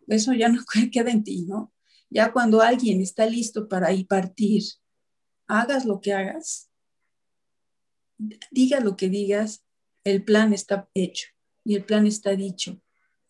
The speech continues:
Ujú. Ahorita les comento todo esto, este,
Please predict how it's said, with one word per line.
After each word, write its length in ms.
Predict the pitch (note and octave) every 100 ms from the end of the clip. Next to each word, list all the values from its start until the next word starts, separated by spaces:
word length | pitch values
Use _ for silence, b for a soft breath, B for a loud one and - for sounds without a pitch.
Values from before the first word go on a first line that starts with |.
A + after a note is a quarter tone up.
| _ _ _
Ujú. 400 | F#3 G3+ A#3+ - _ b b b
Ahorita 640 | - G#3 B3+ C#4 D4 F4 - _ _ -
les 140 | G#3+
comento 460 | A#3+ A#3+ C4 D#4 D4+
todo 220 | C#4 C4
esto, 560 | G#3 G#3 A3 C4 F4 _ _ _ _ _ _ _ _ -
este, 540 | F#3+ F#3 - F#3 -